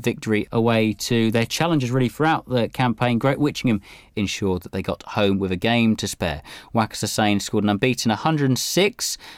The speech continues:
as the Rams posted two hundred and fifty for eight in the first innings, a target they defended pretty easily, with Great Witchingham bowled out for just a hundred and ten. Callum Guest was the pick of the bowlers for Sawston and Babraham, three for seventeen. He also took the winning wicket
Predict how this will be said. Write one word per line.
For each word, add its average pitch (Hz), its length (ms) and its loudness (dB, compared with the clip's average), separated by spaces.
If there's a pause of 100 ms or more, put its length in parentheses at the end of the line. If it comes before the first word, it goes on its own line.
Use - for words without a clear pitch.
(120)
as 131 120 -4
the 127 80 0
Rams 120 340 2
posted - 460 -2
two 135 100 0
hundred 113 200 2
and 110 100 0
fifty - 300 -2
for - 160 -10
eight 123 340 0
in 107 140 4
the - 80 2
first 151 420 2
innings, 110 320 4 (260)
a - 60 -14
target 95 320 -2
they 95 120 -2
defended 98 500 -2 (160)
pretty 135 260 2
easily, 104 480 2 (280)
with 92 100 -10
Great 90 160 -2
Witchingham 92 400 -4
bowled 90 180 -2
out 85 140 -6
for - 80 -18
just - 160 -12
a 87 60 -8
hundred 90 280 -4
and 82 140 -8
ten. 113 280 0
Callum 139 280 0
Guest 156 280 0
was 151 120 -2
the 131 80 -8
pick 165 300 -2
of 143 40 -6
the 143 80 -2
bowlers 147 320 2
for - 100 -10
Sawston 139 300 0
and 131 80 -2
Babraham, 135 380 2 (300)
three 143 360 2
for 127 120 -4
seventeen. 120 520 2
He 110 140 2
also 101 180 -4
took - 280 -8
the 101 280 0
winning 113 420 2
wicket 127 560 -2